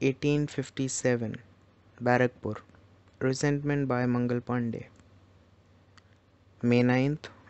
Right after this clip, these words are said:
एटीन फिफ्टी सेवन, मेरठ में, resentment by eighty-five sepoys of third cavalry। May टेंथ,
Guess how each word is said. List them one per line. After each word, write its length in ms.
एटीन 300
फिफ्टी 340
सेवन, 480
मेरठ 400
में, 220
resentment 640
by 260
eighty-five 720
sepoys 640
of 120
third 280
cavalry। 480
May 200
टेंथ, 380